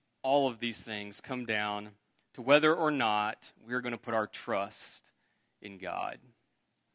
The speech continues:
In Malachi chapter three, given the time period in which that was written, the people had come back from Babylonian captivity. They had rebuilt the temple. They had rebuilt the walls.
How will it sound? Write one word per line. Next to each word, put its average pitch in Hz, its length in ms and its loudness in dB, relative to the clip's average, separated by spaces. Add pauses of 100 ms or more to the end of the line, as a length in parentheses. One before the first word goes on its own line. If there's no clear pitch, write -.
(800)
In 120 80 -8
Malachi 139 840 8
chapter 123 420 4
three, 139 520 4
given 139 340 4
the 123 80 2
time 139 400 4
period 139 320 6
in 127 80 -2
which 123 160 -4
that 117 180 4
was 107 160 -10
written, 131 520 0 (800)
the 135 140 0
people 170 380 6
had 131 180 4
come 139 220 0
back 139 500 4 (400)
from 127 200 -2
Babylonian 135 580 6
captivity. 143 840 4
They 127 180 2
had 117 180 0
rebuilt 139 420 4
the 113 100 -4
temple. 139 540 2
They 127 120 4
had 120 180 0
rebuilt 131 400 0
the 113 80 -6
walls. 131 760 6